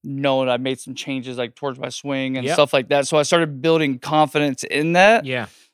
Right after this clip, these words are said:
Speaker 1: And to where, like, all right, I had put in,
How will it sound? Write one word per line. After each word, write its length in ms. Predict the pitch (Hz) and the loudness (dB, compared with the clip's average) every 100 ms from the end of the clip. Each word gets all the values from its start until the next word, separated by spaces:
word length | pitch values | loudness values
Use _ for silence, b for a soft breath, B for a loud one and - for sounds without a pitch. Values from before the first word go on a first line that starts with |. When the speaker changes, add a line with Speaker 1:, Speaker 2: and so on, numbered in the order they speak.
| _ _ | _ _
Speaker 1:
And 840 | 151 175 175 170 170 165 156 143 - _ _ _ | 6 8 8 8 6 4 2 -4 -8 _ _ _
to 120 | 170 | -2
where, 280 | 151 160 151 | 4 6 8
like, 300 | 151 143 127 _ - | 8 6 0 _ 0
all 120 | 135 | 2
right, 180 | 135 - - | 4 0 2
I 200 | 139 160 | 4 6
had 260 | 156 131 - | 2 -2 -4
put 260 | 165 139 | 0 0
in, 520 | 104 147 156 143 123 | 2 2 2 0 -4